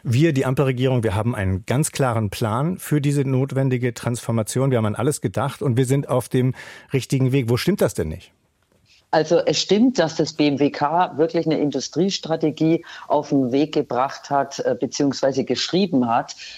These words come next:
Speaker 2: äh, die von großen Teilen der Industrie, glaube ich, befürwortet wird und wo auch wichtige Punkte drin se-, stehen. Äh, es ist aber auch richtig, dass diese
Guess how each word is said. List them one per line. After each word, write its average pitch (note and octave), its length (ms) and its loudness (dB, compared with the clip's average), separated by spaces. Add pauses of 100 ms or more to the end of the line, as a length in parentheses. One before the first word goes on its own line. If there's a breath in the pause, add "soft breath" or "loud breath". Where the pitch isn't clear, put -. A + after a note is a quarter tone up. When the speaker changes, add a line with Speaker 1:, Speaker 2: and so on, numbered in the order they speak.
Speaker 2:
äh, C3 240 2
die C#3 340 2
von B2+ 320 2
großen C3+ 600 -2
Teilen C3 320 -2
der C3 100 2
Industrie, C3 560 -2
glaube A#2+ 320 0
ich, - 140 -8
befürwortet C3+ 720 0
wird G#2+ 240 -2
und A#2+ 200 -4
wo C3 100 2
auch B2+ 220 -2
wichtige C#3 400 0
Punkte C3+ 380 -2
drin G#2 300 0
se-, - 180 -4 (140)
stehen. G2+ 460 0 (420 loud breath)
Äh, C3 180 2
es - 200 2
ist C#3 180 0
aber A#2 260 2
auch C3 320 0
richtig, E3 460 -2
dass C#3+ 260 -4
diese C#3+ 460 0